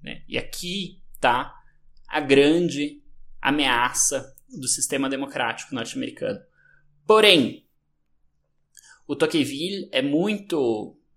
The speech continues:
ah, direto ao anunciar, né, que ele fala, "Olha, existe um perigo latente na democracia norte-americana e esse perigo latente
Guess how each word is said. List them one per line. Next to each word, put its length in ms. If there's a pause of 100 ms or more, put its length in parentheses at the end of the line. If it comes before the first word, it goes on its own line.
(160)
ah, 380 (840)
direto 800 (400)
ao 440
anunciar, 760
né, 240 (340)
que 100
ele 100
fala, 320
"Olha, 400 (540)
existe 360
um 80
perigo 760
latente 1120
na 120
democracia 520
norte-americana 800
e 80
esse 160
perigo 340
latente 880